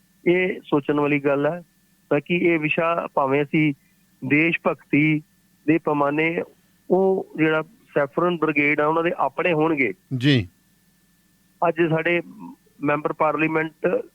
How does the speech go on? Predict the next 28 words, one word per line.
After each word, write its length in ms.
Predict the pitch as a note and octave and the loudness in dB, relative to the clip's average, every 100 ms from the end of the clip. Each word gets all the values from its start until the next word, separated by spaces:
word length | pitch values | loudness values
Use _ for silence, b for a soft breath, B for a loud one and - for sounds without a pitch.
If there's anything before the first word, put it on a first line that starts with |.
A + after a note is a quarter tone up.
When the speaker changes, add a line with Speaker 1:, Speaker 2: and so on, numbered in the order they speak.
| A#3+ | -4
Speaker 1:
ਗੁਰਜੀਤ 340 | D3 C3+ D3 | 0 0 0
ਸਿੰਘ 220 | - E3+ | 0 -2
ਔਜਲਾ 560 | - C#3 C#3 D3+ D#3+ D#3 | 0 0 0 0 -2 0
ਅੰਮ੍ਰਿਤਸਰ 420 | D3 C#3+ D3+ - | -2 -2 -2 -2
ਤੋਂ, 280 | D#3 - D#3 | -4 -2 -2
ਉਹ 220 | - E3+ | -2 -2
ਵੀ 100 | G3 | 0
ਸੰਸਦ 320 | F#3 D#3+ C#3 D#3+ | 0 -2 -2 -2
'ਚ 140 | - | -2
ਬੋਲੇ। 360 | D3 C#3 B2+ G#2 _ C3 | 0 0 0 -2 _ -4
Speaker 2:
ਜੀ। 280 | B2+ D3 G#2+ - _ _ _ _ _ _ _ _ _ _ - | 2 4 4 -2 _ _ _ _ _ _ _ _ _ _ -4
Speaker 1:
ਕਹਿੰਦੇ, 220 | F#3+ G#3+ | 0 2
"ਜੀ 120 | A#3+ | 0
ਤੁਹਾਡੀ 380 | - F3+ E3+ G3+ | 0 0 0 0
ਰਾਜਨੀਤੀ 520 | D#3+ D#3 E3 F3+ G3+ | 0 0 0 -2 -2
ਦਾ 140 | G3 | 0
ਤੇ 140 | G3+ G3+ | 0 0
ਮੈਨੂੰ 280 | F#3 G3 - | 2 0 2
ਇਹ 280 | E3+ G#3+ | 2 2
ਨਹੀਂ 120 | A3+ A3+ | 0 -2
ਪਤਾ 260 | F#3 F3 | 0 0
ਲੱਗ 220 | E3 D3 | 0 0
ਰਿਹਾ 200 | D3 D3+ | 0 0
ਤੁਹਾਡੀ 240 | D#3 D#3 D3 | 0 0 0
ਏਜੰਸੀਆਂ 540 | D3 C#3+ C3 - D3 | 0 -2 -4 -2 0
ਦਾ 300 | C#3 C3+ D#3+ F3 b b b b _ _ - | 2 0 0 -4 b b b b _ _ -2
ਕਿ 60 | G#3+ | -2
ਤੁਸੀਂ 580 | - G3 A#3 A#3+ A#3+ | 0 0 2 0 -2